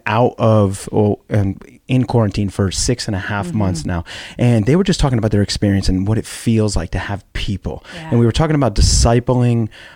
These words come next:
Speaker 1: uh, discipling people, and it's
Speaker 2: Mm.
Speaker 1: just the difference between being face-to-face with
Speaker 2: Yeah.
Speaker 1: someone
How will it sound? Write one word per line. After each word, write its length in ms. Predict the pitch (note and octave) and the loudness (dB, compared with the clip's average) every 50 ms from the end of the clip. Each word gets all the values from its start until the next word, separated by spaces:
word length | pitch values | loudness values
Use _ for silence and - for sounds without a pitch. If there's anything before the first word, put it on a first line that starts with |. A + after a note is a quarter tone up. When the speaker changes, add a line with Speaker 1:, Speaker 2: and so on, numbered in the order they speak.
| - _ | -10 _
Speaker 1:
uh, 340 | G2 G#2+ G2+ G2 G2 F#2 F2+ | -2 0 0 0 0 -2 0
discipling 640 | F2+ - - - A#2+ A#2+ A#2+ - A#2 A2+ G#2 G2+ - | 0 -2 0 2 0 0 0 0 0 0 -2 -2 -2
people, 360 | - A2 G#2 - G#2 G2 - | -2 -2 0 0 -2 -2 0
and 140 | - G#2+ G#2+ | 0 0 -2
it's 160 | G2 F2 - | -2 -4 -6
Speaker 2:
Mm. 20 | |
Speaker 1:
just 200 | - - D3+ - | -6 -6 -4 -2
the 80 | - D3+ | -2 -4
difference 480 | A#2 - B2+ B2 - - G#2 G2+ - | 0 0 0 0 0 0 -2 -2 -2
between 420 | - - G2 - - A#2 A2 G#2 G2+ | -4 -6 -6 -4 -2 -2 0 0 -2
being 420 | - - C3 B2+ C3+ C3 B2+ A#2 G#2 | -2 -2 0 0 2 2 0 -2 -4
face-to-face 720 | - - A#2+ A#2+ A2 - - G2+ - A#2+ G#2+ G#2 - - | -2 -2 0 0 0 -2 -6 -4 -2 -2 0 0 0 0
with 140 | A#2+ A#2 A#2 | -2 -2 -2
Speaker 2:
Yeah. 60 | - | 0
Speaker 1:
someone 380 | - C#3+ D3 D3+ D#3 E3 E3+ | 0 0 2 2 2 2 0